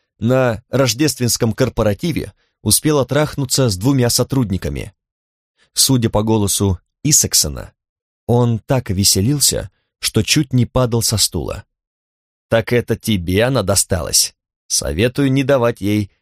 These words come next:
спиртного". "Еще что-нибудь?" Карл с трудом перевел дух. "Да. Еще у нее имеется сестра-двойняшка.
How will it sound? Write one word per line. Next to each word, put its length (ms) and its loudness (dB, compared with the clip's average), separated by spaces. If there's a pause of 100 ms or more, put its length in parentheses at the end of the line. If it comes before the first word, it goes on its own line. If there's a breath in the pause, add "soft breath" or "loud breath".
спиртного". 840 -2 (1080)
"Еще 640 0
что-нибудь?" 840 -8 (540)
Карл 300 2
с 100 2
трудом 440 0
перевел 440 2
дух. 380 -6 (100)
"Да. 300 0 (600)
Еще 580 2
у 60 2
нее 300 2
имеется 480 0
сестра-двойняшка. 1160 -2